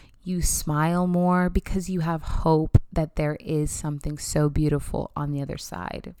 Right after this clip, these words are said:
I truly believe that when we go through hard things, we're being prepared for the next level, for our next level of growth. And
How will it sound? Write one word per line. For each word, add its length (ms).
I 240
truly 400
believe 580
that 140
when 100
we 120
go 200
through 180
hard 300
things, 420
we're 180
being 260
prepared 680
for 200
the 120
next 360
level, 520
for 320
our 100
next 460
level 480
of 220
growth. 680
And 260